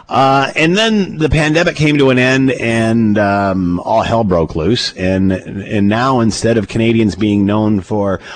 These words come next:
"I'm sorry, you go first. No, you go first. No, I'll go first. No, you go, I'm sorry. No, no, you go first." Uh, now we're angry, angry as ever, uh, which was,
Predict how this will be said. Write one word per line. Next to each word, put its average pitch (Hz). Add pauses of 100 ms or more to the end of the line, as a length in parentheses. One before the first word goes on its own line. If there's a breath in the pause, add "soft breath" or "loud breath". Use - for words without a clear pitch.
"I'm 165
sorry, 92
you 147
go 135
first. -
No, 214
you 240
go 202
first. -
No, 196
I'll 160
go 147
first. -
No, 208
you 226
go, 214
I'm 208
sorry. 165
No, 220
no, 202
you 180
go 202
first." - (380 loud breath)
Uh, 262 (100)
now 131
we're 110 (160)
angry, 160 (640 soft breath)
angry 175
as 175
ever, - (520 loud breath)
uh, 135
which 165
was, 165